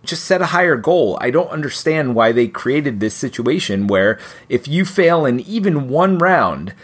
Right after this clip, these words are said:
you put yourself behind the eight ball, and now it's harder to make enough money to get past the next round. It's like this spiral that goes on and on that I, I just don't understand. It makes the game frustrating.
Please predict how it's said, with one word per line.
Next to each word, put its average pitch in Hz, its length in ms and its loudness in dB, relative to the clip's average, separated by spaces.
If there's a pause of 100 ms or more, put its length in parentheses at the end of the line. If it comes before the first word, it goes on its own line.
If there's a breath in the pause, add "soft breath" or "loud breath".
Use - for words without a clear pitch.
(160 loud breath)
you 131 180 -8 (180)
put 190 160 -2
yourself 196 320 -2
behind 156 300 0
the 147 80 0
eight 196 120 2
ball, 117 300 2 (140)
and 147 100 0
now 185 140 4
it's - 80 -2
harder 160 640 0 (240)
to - 140 -6
make 175 200 2
enough 160 220 0
money 156 380 0
to - 200 -12
get 165 260 -2
past 165 280 -4
the 151 80 -8
next 175 320 -6
round. - 380 -14 (240 loud breath)
It's - 160 -8
like 170 180 -2
this 156 180 0
spiral 156 500 2
that 120 140 2
goes 127 200 2
on 165 320 2
and 131 120 0
on 107 420 2
that 110 360 0
I, 120 200 -8
I 123 160 -8
just 143 200 -8
don't 160 200 0
understand. 143 500 -2
It - 100 -10
makes 135 200 -4
the 151 60 -6
game 127 200 -4
frustrating. 165 760 -2